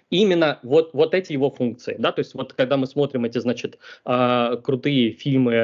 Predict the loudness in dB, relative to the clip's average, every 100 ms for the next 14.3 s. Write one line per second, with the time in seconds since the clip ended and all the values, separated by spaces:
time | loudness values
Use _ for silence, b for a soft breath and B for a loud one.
0 | 0 0 0 0 -2 -2 0 0 0 0
1 | 0 0 0 0 0 -2 0 0 0 0
2 | 0 -4 -4 -2 -2 0 0 2 0 -4
3 | b -10 0 0 2 0 0 -4 -4 -6
4 | -6 -8 _ _ _ B B B -4 0
5 | 0 -2 -4 -4 -2 -2 -6 -6 -2 2
6 | 2 2 2 4 4 4 2 0 0 -2
7 | -2 -2 -2 -2 -2 -2 0 0 -2 -4
8 | -6 -4 -2 0 -4 -4 -4 -2 -2 -2
9 | -6 B B B 0 0 0 -2 -6 2
10 | 2 2 0 -2 0 -4 -2 -2 -2 0
11 | -2 -4 _ 2 2 4 0 -2 -4 -2
12 | 0 0 -2 -2 -4 -2 0 -2 -2 0
13 | 0 0 -4 -4 _ -2 0 2 2 2
14 | 2 2 -2